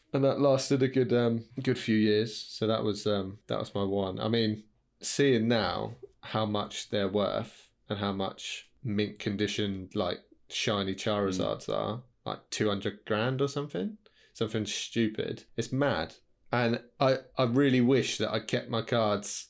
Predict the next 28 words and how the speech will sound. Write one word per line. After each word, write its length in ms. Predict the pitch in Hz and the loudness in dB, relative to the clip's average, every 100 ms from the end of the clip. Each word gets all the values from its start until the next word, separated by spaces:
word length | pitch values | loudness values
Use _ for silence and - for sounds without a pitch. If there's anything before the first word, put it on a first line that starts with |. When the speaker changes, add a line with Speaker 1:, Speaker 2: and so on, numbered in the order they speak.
| _ - | _ -6
Speaker 1:
in 120 | 101 | 0
better 220 | 110 101 | 0 0
nick. 280 | 101 147 - | 0 -2 -4
Speaker 2:
Yeah, 180 | 95 87 - | -6 -6 0
you 100 | 123 | 2
don't 180 | 147 - | 4 2
think 160 | 117 | 0
about 160 | 85 80 | 0 0
it 80 | 80 | -2
that, 220 | - - | -4 -4
that, 180 | 87 - | -6 -4
that 100 | 82 | -6
time 220 | 92 85 | -4 -4
though, 120 | 82 | -4
especially 680 | 90 - 147 120 107 95 95 - _ - | -4 0 0 2 2 0 -2 -10 _ -6
as 120 | 95 | -6
kids 440 | - - 90 - - | -4 -2 -2 -4 -10
in 120 | 90 | -8
the 60 | 87 | -4
nineties 380 | 80 - 85 | -4 -4 -6
when 120 | 92 85 | -6 -4
they 100 | 82 | -4
came 220 | 92 87 | -4 -4
out, 240 | 82 - - | -4 -6 -8
like, 200 | 69 - | -8 -8
you 180 | - 98 | -6 -4
don't 140 | 104 - | -4 -2
think 280 | 92 80 | -4 -4